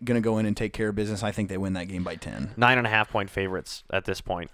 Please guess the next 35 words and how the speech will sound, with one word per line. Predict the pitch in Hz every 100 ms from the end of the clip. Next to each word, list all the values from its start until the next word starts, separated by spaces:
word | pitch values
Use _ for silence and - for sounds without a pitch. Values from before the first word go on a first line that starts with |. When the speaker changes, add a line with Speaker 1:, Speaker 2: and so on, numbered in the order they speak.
| -
Speaker 1:
Oh, | 110
look | 127 120
at |
that. | 127 127
I | 123
should | 127
be | 107
a |
handicapper. | 98 110 117 - 90 98 95 - - _
Speaker 2:
<sighs> | - - - - - - - - - - - 101 107
Well, | 107 95 - -
you | 107
are. | 104 104 -
Speaker 1:
<laughs> | - - - - 349
Speaker 2:
Um, | - 123 107 95
Speaker 1:
No, | 131
I'm | 113 110
just | 107
an | 113
addict. | 90 85 - - - - - - - - -
Speaker 2:
Um, | 165 143 113 98 98 92 _ _ _ _ _ _ _ _ _
I | - 123
was | 107
gonna | 107
make | 95 92
a | 92 _ 104
joke | 104 98
about | 95 90
you | - 92
being, | 87 87 - _ _ - -
you | -
know, | 98 - _ _
physically | - 110 95 - 90
and | 92
mentally | 90 82 90